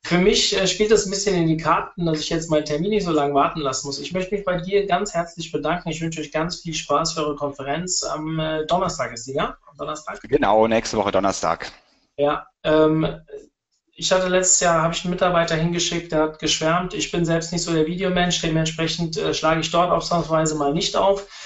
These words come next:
Speaker 1: Aber ich kann euch nur ans Herz legen, das Feedback war phänomenal aus letz-, aus dem letzten Jahr und das Programm dieses Jahr lässt Gleiches, äh, wieder vermuten. Ähm,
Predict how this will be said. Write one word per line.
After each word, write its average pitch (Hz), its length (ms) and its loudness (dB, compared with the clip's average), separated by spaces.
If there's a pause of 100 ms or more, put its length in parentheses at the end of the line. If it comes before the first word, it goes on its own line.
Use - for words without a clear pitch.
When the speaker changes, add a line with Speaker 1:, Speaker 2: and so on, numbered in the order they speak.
(320)
Speaker 1:
Aber 170 380 6
ich - 140 -2
kann 170 120 0
euch 170 220 0
nur 175 120 2
ans 160 180 2
Herz 151 240 -2
legen, 147 280 0
das 139 140 -2
Feedback 156 400 -4
war 139 180 4
phänomenal 143 580 -2
aus 151 180 -2
letz-, 147 200 -6
aus 143 200 -8
dem 139 120 -4
letzten 139 360 -2
Jahr 135 160 4
und 135 80 0
das 135 160 -4
Programm 139 520 -2 (440)
dieses 160 340 2
Jahr 151 340 4
lässt 156 400 2
Gleiches, 165 640 2
äh, 147 200 0
wieder 196 260 4
vermuten. 185 680 0 (580)
Ähm, 170 600 4